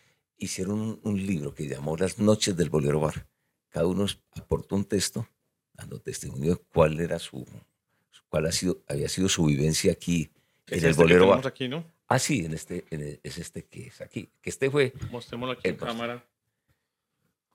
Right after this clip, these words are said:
Speaker 1: Es, fue el, el editor fue Juan José Hoyos.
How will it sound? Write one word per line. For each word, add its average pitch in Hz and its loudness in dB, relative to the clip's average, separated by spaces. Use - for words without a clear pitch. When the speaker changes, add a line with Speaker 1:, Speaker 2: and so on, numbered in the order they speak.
Speaker 1:
Es, - -14
fue 65 -12
el, 65 -14
el 73 -8
editor 67 -8
fue 76 -6
Juan 76 -10
José - -8
Hoyos. 101 0